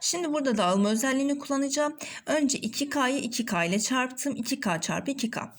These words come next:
İki K'yı daha sonra eksi altı ile çarpıyorum karşıdan. Buradan artıyla eksinin çarpımı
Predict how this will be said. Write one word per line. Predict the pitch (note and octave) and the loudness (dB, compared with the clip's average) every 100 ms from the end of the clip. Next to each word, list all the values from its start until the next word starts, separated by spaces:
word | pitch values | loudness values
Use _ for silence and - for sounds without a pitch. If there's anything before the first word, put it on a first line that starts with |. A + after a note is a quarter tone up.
| - - - - - - | -16 -16 -18 -18 -18 -8
İki | A#3 E4 | -2 0
K'yı | D#4+ C4+ G#3+ | 2 2 4
daha | A#3+ C4+ | 4 4
sonra | C4+ C4 B3 C#4 | 2 2 4 2
eksi | - A3+ - F#3 | 2 0 2 2
altı | F#3 F#3+ | 2 2
ile | B3 | 2
çarpıyorum | B3 C4 C4 C4 | 2 0 2 0
karşıdan. | B3+ C4 C4 C4 C4+ C#4+ - - - - | 2 0 2 2 0 -2 -6 -18 -16 -2
Buradan | D#4 B3+ G3+ G#3+ - - | 2 4 4 0 -4 2
artıyla | G#3+ G#3+ A3 C4+ C4+ - - - - | 4 4 2 0 2 0 -2 -8 -2
eksinin | G#3 - - A#3 D4 | -2 0 2 4 2
çarpımı | C#4+ C#4+ C4+ C4+ C#4 | 2 2 2 2 2